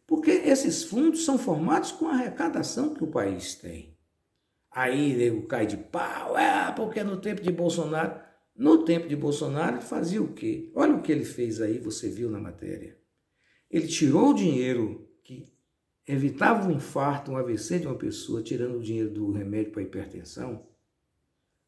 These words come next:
pra dar aos deputados do Centrão, comandados por Arthur Lira, pra promover a vi-, a tentativa de vitória de Bolsonaro na eleição. Isso é canalice.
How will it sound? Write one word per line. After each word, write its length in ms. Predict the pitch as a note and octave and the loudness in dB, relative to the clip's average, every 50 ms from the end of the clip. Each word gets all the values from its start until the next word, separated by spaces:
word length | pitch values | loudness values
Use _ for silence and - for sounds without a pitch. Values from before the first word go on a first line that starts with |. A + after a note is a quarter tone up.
| _ _ _ | _ _ _
pra 180 | - C3 B2+ G#2+ | -4 -2 -2 -2
dar 220 | G#2 G#2+ A#2 C3 | -2 0 0 2
aos 160 | C#3+ B2+ A#2 | 2 0 0
deputados 1000 | - B2 A#2+ - - G2+ - - G#2+ G2+ G#2 G#2 G#2 - - - - - _ _ _ _ _ _ _ _ | 2 0 0 0 -2 -8 -10 -6 -4 -4 -2 -4 -4 -8 -12 -14 -14 -16 _ _ _ _ _ _ _ _
do 260 | C#3 B2+ - F3 E3+ | -14 -6 -4 -4 -4
Centrão, 680 | E3 - - C#3 G#2+ G#2 - - G#2+ G#2 G#2+ C3 C3+ - - _ _ _ _ _ _ _ _ _ _ _ _ _ | -2 -2 -2 -4 -4 -4 -6 -8 -6 -6 -6 -8 -10 -12 -18 _ _ _ _ _ _ _ _ _ _ _ _ _
comandados 580 | _ F#3 F3+ F3 D3 B2+ A#2+ A#2+ A#2+ A#2 A#2+ - | _ 0 2 2 2 0 0 0 0 0 0 -2
por 160 | - - A#2+ | -4 -4 -4
Arthur 320 | G#2 G2+ - - - A2 A2+ | -4 -4 -6 -4 -4 -4 -2
Lira, 500 | A#2 C3+ D3+ D3 A#2+ - - - - _ _ _ _ _ _ _ _ _ _ | 0 0 0 0 0 -2 -4 -10 -18 _ _ _ _ _ _ _ _ _ _
pra 320 | - C#3 C3+ C3 D3+ E3+ E3+ - - - _ _ _ | -2 0 0 2 0 -2 -4 -8 -16 -20 _ _ _
promover 720 | _ D#3 D3+ C#3 C3+ A#2+ G#2+ F#2+ - A2 A2+ B2 - - - - | _ 0 2 2 2 0 -2 -2 0 0 0 0 -2 -6 -8 -10
a 60 | A#2 | -10
vi-, 260 | A#2 A#2+ B2 - - - - | -8 -8 -10 -12 -12 -12 -10
a 100 | A#2 A#2+ | -8 -8
tentativa 800 | - - - A3 A3+ - - D3 G#2 - - - C#3 C#3 C#3+ C#3+ | -6 -2 0 0 0 2 0 0 -2 -2 -4 -4 -2 0 0 0
de 120 | C3 B2 | 0 -2
vitória 480 | A#2 A#2 A2 A2+ - A2 A2+ A#2 A#2+ A#2 | -4 -4 -6 -4 -4 -2 0 0 0 -2
de 60 | G#2+ | -2
Bolsonaro 560 | G#2+ G#2+ G#2+ - - G#2 F#2+ G2 G2+ G2 G#2 | -2 -4 -4 -2 -4 -6 -6 -6 -6 -6 -6
na 140 | A2+ A#2+ A#2+ | -6 -6 -4
eleição. 520 | C#3 - - - - - G#2 G2+ - - _ _ _ _ _ _ _ | -4 -4 -4 -6 -6 -10 -12 -14 -16 -18 _ _ _ _ _ _ _
Isso 380 | - A#3 A3+ - - - - F3+ | -4 -2 -2 0 -2 0 2 2
é 80 | F#3 F3+ | 2 2
canalice. 1300 | F#3 - - - E3+ D#3+ D#3 D3+ D#3+ E3+ D3+ G#2 G2+ G#2+ B2 D#3+ D#3 - - - - - - - _ | 2 -4 0 2 2 2 2 2 0 -2 -2 -2 -2 -2 -2 -2 -2 -2 -6 -8 -10 -12 -14 -18 _